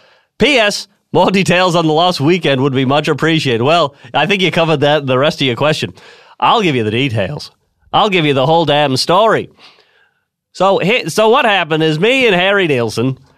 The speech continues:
we were at the Troubadour, as your letter says, watching the Smothers Brothers. We were having a great time, and we were drinking, oh, we were drinking anything they put down in front of us and anything they weren't. We were stealing drinks off of other people's tables, and we were getting very rowdy.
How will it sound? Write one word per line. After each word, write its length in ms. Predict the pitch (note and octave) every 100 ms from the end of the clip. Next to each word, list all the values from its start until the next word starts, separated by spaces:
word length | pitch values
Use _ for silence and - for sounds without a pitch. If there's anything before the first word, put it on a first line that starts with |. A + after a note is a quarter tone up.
| _ _ A#2+
we 160 | F3
were 180 | F#3+ E3
at 140 | C#3 C3+
the 80 |
Troubadour, 560 | F3 D4 A#3 D#3 A#2 A2+
as 180 | C3 C3
your 80 | C#3+
letter 260 | B2 B2+
says, 360 | B2+ A2 C#3 C#3 _ - _ _
watching 400 | B2 C#3+ - E3
the 120 | D#3
Smothers 360 | C#3 B2 A2+ G#2
Brothers. 220 | G2+ G2
We 40 | A#2
were 80 |
having 260 | C#3 G3+ F#3
a 40 |
great 280 | D3+ F3+ G3+
time, 320 | F3 E3+ E3+
and 180 | C#3 C3
we 140 | D#3 F3+
were 80 | F#3
drinking, 600 | C#3 D3 C3+ C#3 C#3 B2+ _ _ _ -
oh, 380 | A#3 A3+ E3+ B2+
we 180 | D#3 G#3+
were 140 | F3
drinking 400 | C#3+ D#3+ D3+ D3+
anything 400 | E3+ E3+ D3 D3+
they 100 | C#3
put 240 | C3+ D3
down 300 | B2 F#3+ G#3+
in 80 | E3+
front 200 | - A3+
of 80 | A3
us 140 | D#3+
and 100 | D#3
anything 380 | D3+ F#3 E3 F3+
they 140 | E3 D#3+
weren't. 240 | A3 F3
We 100 | G3+
were 140 | G#3+
stealing 520 | - - D#3+ E3+ F3+ F#3
drinks 320 | B3 A#3+ -
off 140 | C3
of 100 | B2+
other 180 | C#3+ D#3
people's 340 | F#3 F#3 G3+
tables, 340 | A#3 A#3 F#3 D3+
and 80 | E3+
we 120 | F3+
were 100 | D#3+
getting 280 | C3 C#3 C3+
very 300 | A#2+ B2+ D#3+
rowdy. 480 | G3 G#3 D#3 G2